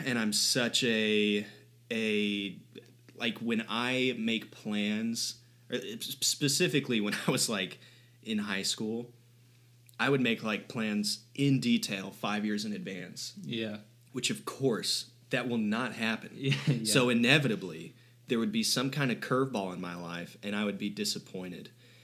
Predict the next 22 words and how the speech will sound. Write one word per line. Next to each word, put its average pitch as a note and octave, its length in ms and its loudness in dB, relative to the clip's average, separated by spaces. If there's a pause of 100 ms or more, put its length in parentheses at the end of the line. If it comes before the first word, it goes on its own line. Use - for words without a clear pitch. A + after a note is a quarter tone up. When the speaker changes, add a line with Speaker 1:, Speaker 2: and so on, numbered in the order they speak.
(200)
Speaker 1:
And G#2+ 600 0
so - 200 0
that C3+ 180 2
was B2+ 140 -2
a A2+ 60 -2
big A2 260 -4
thing A#2 220 -2
for G#2+ 160 -2
me, A2 280 4
learning G#2 640 0 (680)
just - 400 4 (160)
at A#2+ 120 2
a A2+ 60 4
young, A#2 560 4 (160)
really A2+ 240 2
formative A#2 480 2
age G2 560 0
that F#2+ 600 -4 (520)
I A#2+ 160 0
need D#3+ 240 2
to A#2 120 -2
learn, G#2+ 680 0